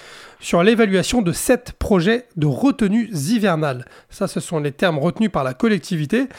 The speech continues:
Le collectif, lui, utilise le mot plus connu de méga bassine. Et ce collectif Cohorde Eau trente-quatre est constitué de plusieurs associations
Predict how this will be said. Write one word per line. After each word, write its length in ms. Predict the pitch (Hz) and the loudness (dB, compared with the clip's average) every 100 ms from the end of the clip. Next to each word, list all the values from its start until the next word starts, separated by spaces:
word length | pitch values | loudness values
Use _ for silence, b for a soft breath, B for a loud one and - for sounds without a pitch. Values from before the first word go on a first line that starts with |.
| B B _ | B B _
Le 120 | 208 | 0
collectif, 600 | - 208 165 - 247 - | 4 2 2 0 -2 0
lui, 140 | 202 | -2
utilise 340 | 208 - 190 165 | -2 -2 -2 0
le 80 | 151 | 2
mot 160 | 202 | 0
plus 160 | - 202 | 0 -2
connu 260 | 175 185 | 0 0
de 240 | 190 214 - | 0 -2 0
méga 540 | 175 185 220 185 214 | 2 2 4 2 0
bassine. 580 | 185 165 151 - 214 165 - _ _ _ _ _ _ _ - | 0 -2 -2 -2 0 0 -4 _ _ _ _ _ _ _ -8
Et 60 | 180 | -2
ce 120 | 202 | 0
collectif 560 | 180 160 139 196 - B B B | 0 -2 -4 -6 -8 B B B
Cohorde 280 | - 165 160 - | 0 0 0 0
Eau 100 | 196 | 0
trente-quatre 560 | - 175 - 233 - | 0 -4 0 0 0
est 40 | 190 | -6
constitué 380 | 180 - 160 | -4 -6 -4
de 80 | 180 | -2
plusieurs 300 | 160 208 214 | 0 2 0
associations 640 | 170 196 160 147 - 214 | 0 -2 -2 -6 0 0